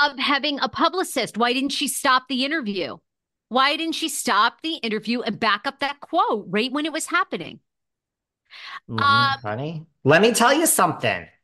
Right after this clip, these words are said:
Speaker 2: I do the interviews over here behind the velvet rope, and sometimes there's a publicist or a network, hi, Bravo, on the line, and no one says shit. This passive-aggressive bullshit,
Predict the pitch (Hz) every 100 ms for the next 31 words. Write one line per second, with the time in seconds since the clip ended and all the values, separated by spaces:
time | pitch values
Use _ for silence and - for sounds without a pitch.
0 | _ _ - 175 214 185 240 226 220 214
1 | 196 208 196 208 190 185 180 165 208 240
2 | 208 156 160 175 175 170 160 147 131 151
3 | 220 147 175 - _ _ - 160 160 185
4 | 247 330 175 127 123 135 - 139 147 147
5 | 143 147 170 202 139 123 127 - 135 135
6 | 135 135 165 - 98 104 120 _ - 151
7 | 220 139 120 117 117 127 - _ - 156
8 | 185 170 147 185 185 101 95 98 131 120
9 | - _ - 151 156 156 147 165 247 277
10 | 285 - 233 233 233 - 320 349 101 -
11 | - 160 - 185 240 - 214 175 160 156
12 | 135 120 117 110 - 104 120